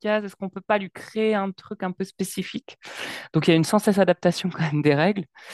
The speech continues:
euh, qui, qui parfois font, font, font bouger, euh, font bouger même le droit, hein. Euh, les, les C A E, les coopératives d'activité et d'emploi, elles sont, elles sont le fruit de,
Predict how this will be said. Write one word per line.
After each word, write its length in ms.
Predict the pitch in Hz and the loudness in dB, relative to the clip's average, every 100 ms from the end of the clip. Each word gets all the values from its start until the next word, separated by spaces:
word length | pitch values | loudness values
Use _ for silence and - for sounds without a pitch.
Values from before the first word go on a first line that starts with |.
| - - - - | -14 -14 -8 0
euh, 240 | 151 143 | 2 2
qui, 180 | - - | -2 -12
qui 160 | - - | -10 -2
parfois 320 | - - 226 | -2 2 0
font, 320 | - 165 143 | 0 -4 -4
font, 360 | - 156 143 139 | -6 -6 -6 -8
font 140 | - | -2
bouger, 500 | 143 139 160 202 202 160 | 0 0 2 6 6 6
euh, 480 | 147 - - - - - - - - - - - - _ | 4 0 -2 -4 -8 -10 -14 -16 -16 -20 -20 -20 -20 _
font 200 | - 147 | -10 -8
bouger 340 | 135 143 170 | -8 -4 2
même 200 | 170 143 | 2 2
le 60 | 156 | 2
droit, 240 | 190 240 | 4 6
hein. 400 | 180 190 170 156 | 6 2 0 -4
Euh, 80 | 160 180 - - - _ | -6 -12 -18 -20 -20 _
les, 240 | 156 151 - | 0 2 2
les 160 | 143 | -2
C 260 | 143 - 160 | -2 4 6
A 120 | 147 202 | 6 6
E, 20 | 226 | 4
les 140 | 170 | 0
coopératives 560 | - 165 165 156 - 160 | -6 -6 -4 -4 -6 -6
d'activité 460 | 160 - - - | -8 -8 -10 -6
et 20 | |
d'emploi, 480 | 156 143 - 208 220 - | -4 -4 0 4 4 4
elles 160 | 147 | -2
sont, 400 | - - 202 202 | -2 -2 0 2
elles 160 | 170 147 | 2 0
sont 160 | - 156 | -2 -4
le 100 | 143 | -4
fruit 340 | - - 202 | -6 -8 -4
de, 320 | 160 147 147 | 0 0 -2